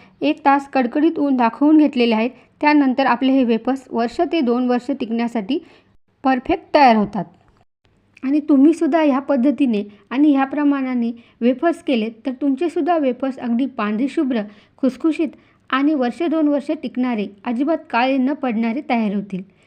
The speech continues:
असे ट्रान्सपरंट असे वेफर्स तयार झालेले आहेत. आता मी तुम्हाला वेफर्स तळून दाखवते. त्यासाठी सर्वप्रथम मी इथे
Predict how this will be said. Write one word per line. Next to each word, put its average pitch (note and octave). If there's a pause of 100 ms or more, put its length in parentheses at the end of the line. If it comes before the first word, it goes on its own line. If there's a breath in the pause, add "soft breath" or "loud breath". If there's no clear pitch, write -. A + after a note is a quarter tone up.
(280 soft breath)
असे C4
ट्रान्सपरंट D4 (100)
असे C#4
वेफर्स B3
तयार B3+
झालेले G3
आहेत. F3+ (580)
आता B3
मी C#4+
तुम्हाला C#4
वेफर्स C4
तळून A#3+
दाखवते. F#3+ (320 soft breath)
त्यासाठी D4
सर्वप्रथम C#4
मी B3+
इथे G#3+